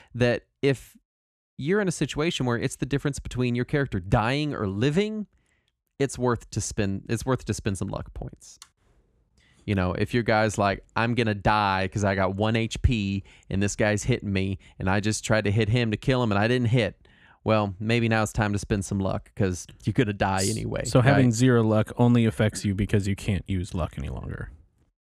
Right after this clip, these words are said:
Speaker 1: Correct. Well, other things, um, I'll make you make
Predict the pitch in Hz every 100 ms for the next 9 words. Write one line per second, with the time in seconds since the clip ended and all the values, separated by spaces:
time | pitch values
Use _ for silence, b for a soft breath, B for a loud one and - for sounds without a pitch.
0 | _ - 170 160 - 247 233 262 311 -
1 | 247 226 214 - - 147 147 143 156 190
2 | 214 226 202 196 175 - 127 135 139